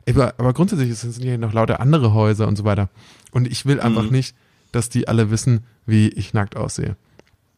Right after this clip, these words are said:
Speaker 1: Und dann wird, wird, dann ist es ja auch viel gefährlicher, nackt rumzulaufen. Man,
Speaker 2: Okay, warum?
Speaker 1: Ja,
Speaker 2: Bei dir zu Hause?
Speaker 1: ja, man, wenn man irgendwo gegenläuft oder so,
Speaker 2: <laughs> Okay.
Speaker 1: oder, oder dass man, dass man auf, an der Herdplatte hängen bleibt oder so. Ich weiß es nicht. Also ich stelle es mir vor, grundsätzlich
Speaker 2: Mit was?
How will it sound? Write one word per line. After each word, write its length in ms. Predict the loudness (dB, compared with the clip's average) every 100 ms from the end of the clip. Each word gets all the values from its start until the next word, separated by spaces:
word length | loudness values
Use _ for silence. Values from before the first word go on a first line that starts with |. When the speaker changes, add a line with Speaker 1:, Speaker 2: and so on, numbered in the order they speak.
| _ -12
Speaker 1:
Und 140 | -2 2
dann 160 | 2 2
wird, 200 | 0 -2
wird, 120 | -2
dann 140 | -2 -2
ist 120 | -4
es 120 | -2
ja 80 | -2
auch 80 | 0
viel 180 | 0 0
gefährlicher, 760 | 0 2 4 2 2 -2 -4 -12 _ _ -4
nackt 320 | -4 -4 -6
rumzulaufen. 640 | -6 -4 -4 -4 -6 -8 -10 _ _ _ _
Man, 340 | -2 -2 -2 -8
Speaker 2:
Okay, 280 | -6 -4 -2
warum? 380 | -4 -6 -6
Speaker 1:
Ja, 100 | -4 -6 -6 -4
Speaker 2:
Bei 80 |
dir 180 | 2 2
zu 140 | 4 2
Hause? 420 | 2 0 -2 -2
Speaker 1:
ja, 140 | -2
man, 300 | -2 -4 -6
wenn 100 | -6
man 280 | -2 -2 -2
irgendwo 500 | -6 -6 -6 -4 -6
gegenläuft 720 | -4 -4 -2 0 2 0 -2
oder 180 | 0 2
so, 340 | 2 0 0 -2 _ _ _ _ _ -8
Speaker 2:
<laughs> 340 | -4 -2 -2
Okay. 220 | -2 2 4
Speaker 1:
oder, 180 | 4 0 -4
oder 160 | -6 -6
dass 200 | -6 -4
man, 220 | -2 -2
dass 140 | -2 -2
man 140 | -2
auf, 200 | -4 -6
an 120 | -2
der 80 | -2
Herdplatte 580 | 0 -2 0 -2 0 0
hängen 220 | 0 0
bleibt 280 | 0 -2 -2
oder 80 | -6
so. 60 | -6
Ich 120 | -2
weiß 260 | 2 2 0
es 120 | -2
nicht. 180 | -2 0
Also 140 | -2
ich 100 | -2
stelle 180 | -2 -2
es 60 | 0
mir 100 | 0
vor, 160 | -2 -2
grundsätzlich 400 | -2 0 -4 -4
Speaker 2:
Mit 240 | -6 -2 0
was? 400 | 2 0 -4